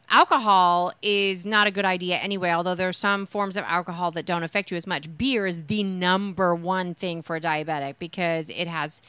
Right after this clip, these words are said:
so much, uh, sugar that, and the carbonation, it is just, it, it's like instant diabetes attack waiting to happen.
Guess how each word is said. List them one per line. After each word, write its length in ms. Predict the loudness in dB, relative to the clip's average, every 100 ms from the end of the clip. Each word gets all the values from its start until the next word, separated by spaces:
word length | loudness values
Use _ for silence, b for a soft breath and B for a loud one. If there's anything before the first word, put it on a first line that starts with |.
| B B
so 280 | -2 0 2
much, 360 | -2 -4 -6 0
uh, 580 | 2 2 2 0 -2 -6 -10
sugar 560 | -2 -2 0 0 0 0
that, 180 | -4 -4 -8 -6
and 120 | -4
the 40 |
carbonation, 840 | 0 0 0 -2 -4 -4 -6 -6 -10 B B B -6
it 180 | -4 -2
is 160 | -4
just, 300 | -2 -4 -6 _ _ -10
it, 220 | -6 -6
it's 240 | -6 -6 -2
like 280 | 0 0 -4 -2
instant 720 | -2 -2 -4 -2 -2 -6 -2
diabetes 1300 | 2 2 0 -2 -2 -2 -2 -4 -4 -6 -8 -10 -10
attack 420 | -6 0 0 0 0
waiting 280 | 0 0 -4
to 60 | -4
happen. 520 | 0 0 -2 -6